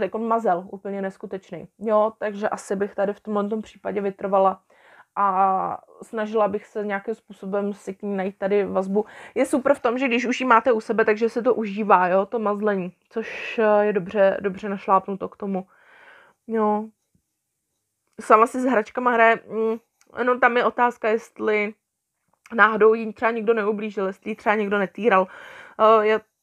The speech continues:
to je otázka, protože tím, že nevíme jakoby to pozadí,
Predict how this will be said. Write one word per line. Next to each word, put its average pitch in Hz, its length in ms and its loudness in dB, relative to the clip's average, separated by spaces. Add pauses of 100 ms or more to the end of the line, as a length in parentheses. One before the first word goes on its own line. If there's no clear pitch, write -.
(260)
to 247 60 2
je - 80 4
otázka, 220 520 2
protože 208 400 -10
tím, 202 200 -6
že 220 80 -6
nevíme 196 360 -2
jakoby 196 280 -2
to 208 120 -8
pozadí, 190 560 -2